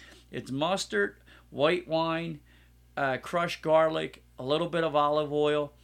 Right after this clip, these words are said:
and it's stone ground mustard and honey Dijon. So you put it in the broiler for five minutes or six minutes. You take it out, then you brush this glaze on there,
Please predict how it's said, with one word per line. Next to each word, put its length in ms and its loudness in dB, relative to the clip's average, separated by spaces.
and 240 2
it's 160 -6
stone 380 -2
ground 320 -2
mustard 560 -6
and 200 -4
honey 280 -4
Dijon. 520 -6
So 120 -8
you 140 -2
put 300 -2
it 160 -4
in 180 -2
the 60 -4
broiler 580 0
for 460 -6
five 360 -4
minutes 400 -8
or 140 -6
six 340 -6
minutes. 360 -8
You 100 -4
take 320 0
it 80 -2
out, 240 -2
then 140 -4
you 80 -4
brush 400 -2
this 320 -8
glaze 480 0
on 140 -10
there, 280 -20